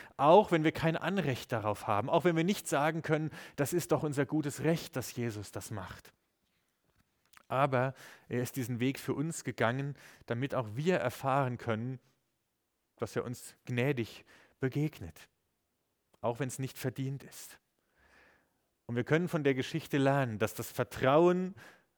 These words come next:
und das sich Klammern an Gottes Gnade, dass es gesehen wird und dass es letztlich auf nicht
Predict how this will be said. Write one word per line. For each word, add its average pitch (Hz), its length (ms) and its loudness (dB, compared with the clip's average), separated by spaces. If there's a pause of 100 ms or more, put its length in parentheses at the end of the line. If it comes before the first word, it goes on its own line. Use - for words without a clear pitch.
(120)
und 131 180 -2
das - 160 0
sich - 160 -10
Klammern 147 540 2
an 120 160 -6
Gottes 123 340 -2
Gnade, 127 400 2
dass 123 180 -2
es 117 140 -8
gesehen 139 540 2
wird 90 340 -2 (800)
und 120 140 -8
dass 127 160 -4
es 113 140 -12
letztlich 143 440 -2
auf - 180 -4
nicht 143 440 -6